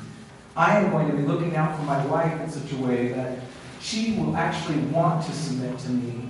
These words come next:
because she can see in me something that perhaps she's lacking. And so I've talked about this in, in, uh, from the very beginning. I, I talked about this in the very first week, but God created us in such a way that our relationships were intended to be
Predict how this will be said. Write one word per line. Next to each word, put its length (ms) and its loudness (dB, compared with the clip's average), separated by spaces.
because 280 -2
she 120 -2
can 160 0
see 320 2
in 180 2
me 160 0
something 440 -4
that 380 -2
perhaps 440 -4
she's 160 -4
lacking. 360 -4
And 120 -2
so 220 6
I've 220 4
talked 240 4
about 220 4
this 220 0
in, 120 0
in, 240 -2
uh, 220 0
from 120 -4
the 60 -2
very 300 4
beginning. 340 2
I, 240 0
I 40 0
talked 240 2
about 140 0
this 160 -2
in 80 -2
the 80 -2
very 160 2
first 260 0
week, 220 2
but 320 -4
God 400 2
created 320 4
us 140 0
in 80 0
such 240 -4
a 80 -4
way 240 2
that 160 0
our 100 2
relationships 600 0
were 160 -2
intended 320 -2
to 80 -2
be 320 0